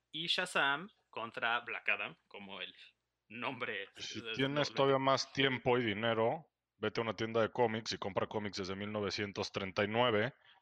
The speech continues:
Speaker 1: Sí.
Speaker 2: hasta la fecha, léelos todos y pon una reseña en todas nuestras páginas, por favor, de cada uno de los cómics.
Speaker 1: Exactamente. Si no tienes tiempo, dinero y una máquina del tiempo,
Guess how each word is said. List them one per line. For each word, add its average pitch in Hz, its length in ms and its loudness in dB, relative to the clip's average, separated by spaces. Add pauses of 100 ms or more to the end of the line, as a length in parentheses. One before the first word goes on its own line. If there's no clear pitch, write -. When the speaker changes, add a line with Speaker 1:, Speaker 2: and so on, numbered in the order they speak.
(560)
Speaker 1:
Sí. - 160 -12
Speaker 2:
hasta 92 260 0
la 92 120 4
fecha, 123 440 2
léelos 104 500 0
todos 117 420 2
y 104 60 -10
pon 104 180 0
una 101 160 0
reseña 101 680 0
en 92 120 -8
todas 98 220 4
nuestras 95 380 -4
páginas, 95 420 -2
por 92 160 -8
favor, 95 200 0
de 92 100 -4
cada 101 160 4
uno 98 160 2
de 92 60 0
los 85 120 -4
cómics. - 380 -6
Speaker 1:
Exactamente. - 520 -16
Si - 160 -10
no 147 200 -2
tienes 151 360 0
tiempo, 147 360 0
dinero 127 340 4 (140)
y 123 100 4
una 123 140 0
máquina 123 240 0
del 113 100 -8
tiempo, 117 380 -4